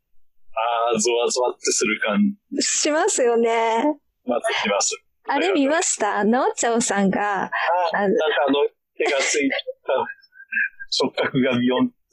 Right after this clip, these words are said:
Speaker 1: 伸びた。
Speaker 2: そう、一筋、
Speaker 1: うん。
Speaker 2: なんだっけな。あれ、あれも生理的にうおーって
Speaker 1: うん。
Speaker 2: なったんですけど、何ですかね。まだ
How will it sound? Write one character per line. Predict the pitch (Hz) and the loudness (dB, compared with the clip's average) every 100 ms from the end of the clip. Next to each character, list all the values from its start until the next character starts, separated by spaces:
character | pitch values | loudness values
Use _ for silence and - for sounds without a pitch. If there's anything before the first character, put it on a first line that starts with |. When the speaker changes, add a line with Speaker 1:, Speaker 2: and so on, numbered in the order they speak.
| - | 0
Speaker 1:
伸 | 113 | 2
び | 110 | 0
た。 | - - - - - - - 605 494 | -2 -6 -8 -10 -8 -6 -2 0 0
Speaker 2:
そ | - 294 | 0 0
う、 | 269 | 0
一 | - 269 359 392 | 0 0 2 2
筋、 | 381 370 349 359 359 | 2 2 2 2 2
Speaker 1:
う | 381 - - - - - _ - - - - 226 120 - - | 0 -2 -2 -4 -8 -14 _ -8 -8 -4 0 2 0 -4 -2
ん。 | - | 0
Speaker 2:
な | 285 | 2
ん | |
だ | 254 | 2
っ | |
け | 233 220 | 2 0
な。 | 202 185 170 - - - | 0 0 -4 -8 -14 -2
あ | 226 | 0
れ、 | 302 311 254 - _ - | 2 0 -2 -6 _ -4
あ | 285 | 0
れ | 359 | 4
も | 359 339 | 4 4
生 | 370 | 2
理 | 349 | 2
的 | 330 330 339 | 2 0 2
に | 302 | 4
う | 240 | 4
お | 320 381 | 4 2
ー | 320 | 0
っ | |
て | - - 247 208 - - | -2 -2 0 0 -2 0
Speaker 1:
う | |
ん。 | 220 | 2
Speaker 2:
な | 247 | 2
っ | |
た | 247 196 | 0 0
ん | 180 | 2
で | 180 | 0
す | - | 0
け | 165 | 0
ど、 | 202 202 196 185 - _ | 2 2 0 -2 -4 _
何 | 233 269 302 | 0 2 2
で | |
す | 247 | 0
か | 190 | 0
ね。 | 175 | 2
ま | 359 | 2
だ | 359 | 2